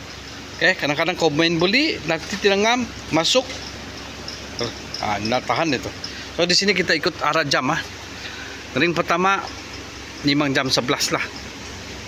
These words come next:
Sini ni ring oil jam satu. Ah, ni ring oil. Okey, kita kena kasih tu ring oil punya parit. Ni nah. Okey, kita kena susun lagi nanti. Okey, ring kedua. Ah, ni nanti kita susun lah. Ring kedua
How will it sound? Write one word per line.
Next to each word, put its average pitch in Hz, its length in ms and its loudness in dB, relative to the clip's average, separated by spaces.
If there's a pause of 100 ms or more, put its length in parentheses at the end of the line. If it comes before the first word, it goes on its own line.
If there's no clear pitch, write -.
(180)
Sini 175 320 4
ni 190 160 6
ring 175 240 4
oil 156 160 6
jam 139 240 2
satu. 143 320 2 (320)
Ah, 113 160 4
ni 120 160 4 (160)
ring 147 160 2
oil. 143 160 4 (560)
Okey, 160 180 2 (220)
kita 131 160 -2
kena 135 240 2
kasih 139 320 2
tu 139 160 4
ring 151 160 2
oil 156 160 4
punya 143 160 0
parit. 170 320 2 (640)
Ni 127 80 4
nah. 135 160 4 (480)
Okey, 170 160 2 (400)
kita - 80 -6
kena 127 160 2
susun 143 320 4
lagi 127 160 2
nanti. 117 240 -2 (480)
Okey, 180 160 4 (320)
ring 175 160 4
kedua. 180 320 6 (1700)
Ah, 123 240 4
ni 131 80 4
nanti 139 160 2
kita 147 240 2
susun 160 400 4
lah. 135 80 4 (560)
Ring 139 160 4
kedua 175 320 6